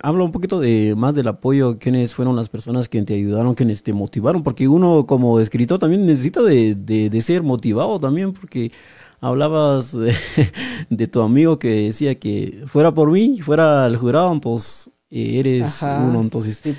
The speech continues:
Speaker 2: pues.
Speaker 1: eh, eh, uno como ser humano tiene que ne-, necesita también de, de motivaciones,
Speaker 2: Oh,
Speaker 1: pero
Speaker 2: claro, claro.
Speaker 1: ¿quiénes estuvieron detrás de esto para, me imagino que,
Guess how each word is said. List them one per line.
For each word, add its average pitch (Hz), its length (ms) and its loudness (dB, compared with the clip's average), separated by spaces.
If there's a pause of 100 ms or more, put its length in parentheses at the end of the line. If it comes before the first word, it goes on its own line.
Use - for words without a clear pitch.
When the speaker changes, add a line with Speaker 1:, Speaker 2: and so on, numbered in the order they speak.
Speaker 2:
pues. 143 500 -2
Speaker 1:
eh, 143 120 0
eh, 123 40 2
uno 190 220 2
como 208 160 2
ser 202 140 2
humano 226 280 2
tiene 196 300 0
que 190 220 0
ne-, 165 260 4
necesita 165 400 0
también 226 320 0
de, 175 140 4
de 123 100 2
motivaciones, 120 640 -2
Speaker 2:
Oh, 175 60 -2
Speaker 1:
pero 143 100 -2
Speaker 2:
claro, - 200 2
claro. 147 320 -2
Speaker 1:
¿quiénes 285 220 4
estuvieron 220 440 4
detrás 202 320 2
de 196 120 6
esto 214 340 2
para, 110 1080 2
me 120 220 -2
imagino 127 280 0
que, 110 160 -4